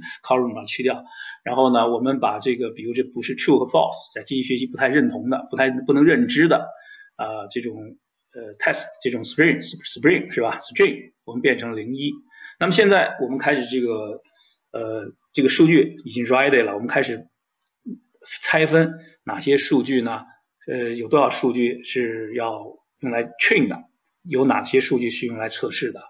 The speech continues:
啊，这个我们现在来做这件事情。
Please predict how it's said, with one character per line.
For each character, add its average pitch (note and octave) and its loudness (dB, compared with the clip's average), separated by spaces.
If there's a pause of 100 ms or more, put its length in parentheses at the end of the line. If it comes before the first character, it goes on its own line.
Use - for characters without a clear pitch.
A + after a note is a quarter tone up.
(120)
啊， A2 -12 (380)
这 C#3 2
个 A#2 4
我 A#2 -2
们 B2 -2
现 C#3 4
在 C3 4 (320)
来 - -8
做 D3 6
这 C#3 4
件 A#2+ 4
事 - -4
情。 - -8